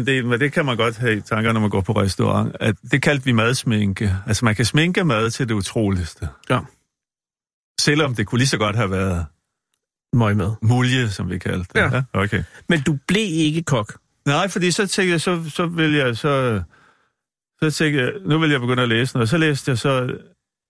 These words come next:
Speaker 1: så ville jeg læse filosofi, men så kunne jeg ikke, havde
Speaker 2: Ha!
Speaker 1: ikke, jeg kunne ikke læse nok sprog. Jeg kunne ikke, man,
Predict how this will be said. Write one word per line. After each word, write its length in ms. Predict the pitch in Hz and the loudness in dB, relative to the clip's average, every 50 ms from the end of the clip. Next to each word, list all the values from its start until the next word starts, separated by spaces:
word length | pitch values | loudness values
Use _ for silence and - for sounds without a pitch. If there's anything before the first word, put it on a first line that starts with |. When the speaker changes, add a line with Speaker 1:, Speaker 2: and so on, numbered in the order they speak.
| _ _ _ _ - | _ _ _ _ -4
Speaker 1:
så 100 | - 160 | 0 2
ville 100 | 165 165 | 2 2
jeg 60 | 156 147 | 2 2
læse 220 | 139 131 127 - | 2 0 0 -2
filosofi, 640 | - 143 131 123 104 117 107 - - 165 170 165 | -2 0 0 0 0 -2 -2 0 -2 -2 0 0
men 200 | 143 135 127 117 | 0 0 0 0
så 140 | 107 - 160 | 0 0 0
kunne 180 | 147 - 165 151 | 0 0 0 2
jeg 100 | 143 139 | 2 0
ikke, 120 | 147 147 - - - | 0 -2 -6 -6 -2
havde 180 | 131 143 139 135 | 0 2 2 2
Speaker 2:
Ha! 60 | 220 | 2
Speaker 1:
ikke, 320 | 240 254 226 - - - - - - | 0 -2 -4 -6 -10 -18 -8 -4 -2
jeg 120 | 143 151 | -2 -2
kunne 120 | - 175 | 0 0
ikke 120 | 175 175 180 | 0 0 2
læse 220 | 165 156 143 - | 0 0 0 0
nok 160 | 147 147 160 | 0 0 0
sprog. 340 | - - - - 147 156 - - | -2 -4 -4 -4 -4 -2 -2 -2
Jeg 100 | 139 135 | -2 0
kunne 140 | - 175 170 | 0 0 0
ikke, 160 | 180 175 151 | 0 0 0
man, 120 | 143 143 | 0 0